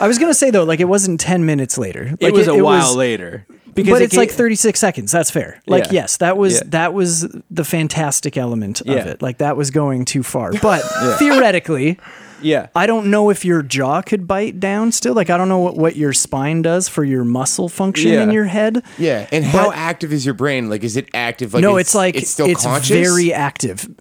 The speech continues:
Speaker 1: Like,
Speaker 3: Okay.
Speaker 1: and the reason this hit me so hard when I found this out was it was in the context of the guillotine,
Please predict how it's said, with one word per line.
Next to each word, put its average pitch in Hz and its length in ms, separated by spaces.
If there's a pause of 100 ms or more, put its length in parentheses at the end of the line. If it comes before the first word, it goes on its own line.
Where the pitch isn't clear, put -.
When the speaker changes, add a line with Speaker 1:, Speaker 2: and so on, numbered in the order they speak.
(120)
Speaker 1:
Like, 156 240
Speaker 3:
Okay. 117 480
Speaker 1:
and 165 160
the 170 60
reason 185 320
this 185 220
hit 127 220
me 170 120
so 185 240
hard 190 260
when 170 140
I 139 80
found 135 340
this 123 180
out 165 360
was 143 600
it 156 120
was 147 160
in 151 80
the 151 80
context 143 600
of 135 120
the 143 80
guillotine, 117 640